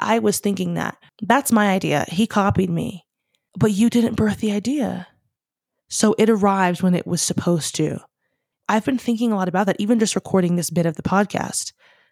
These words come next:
Like, why would I wait until I record and think of a whole new episode idea? Like, this is my, this, this is the inspiration. This, this is now. The time is now to talk about it. The time is now to express it.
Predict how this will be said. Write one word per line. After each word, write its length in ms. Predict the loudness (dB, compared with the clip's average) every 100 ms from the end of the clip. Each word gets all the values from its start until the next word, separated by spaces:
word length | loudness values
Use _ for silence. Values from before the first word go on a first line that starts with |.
| 0
Like, 180 | 0
why 260 | 2 4 6
would 120 | 4
I 120 | 4
wait 420 | 4 4 2 0 -8 _ _ -2
until 240 | 0 2
I 160 | 2 0 -2 -12 -6
record 600 | -6 -2 2 4 2 -2 _ _ _ _ _ _
and 160 | 2 2
think 280 | 2 0 2
of 60 |
a 20 | -2
whole 300 | 2 4 4
new 180 | 2 0
episode 420 | -2 -2 0 0
idea? 500 | 0 -2 -4 -6 -10 -4
Like, 200 | -2 -2
this 320 | 0 0 2
is 140 | 0 0
my, 160 | -2
this, 280 | 0 0 0 0
this 260 | 0 2
is 120 | 0
the 120 | 2 0
inspiration. 800 | 0 -2 0 0 -2 -4 -6 -10 _
This, 240 | 0 0 2
this 220 | 0 2
is 160 | 2
now. 420 | 4 4 4 2 0
The 100 | -2
time 320 | 2 2 4
is 140 | 2
now 320 | 0 0 0
to 100 | -4
talk 280 | -2 -2 -2
about 220 | -4 -4
it. 80 | -2
The 60 | -4
time 220 | 0 2
is 160 | 2 0
now 220 | 0 0
to 120 | -2
express 480 | -4 -2 0 0 0
it. 240 | -4 -4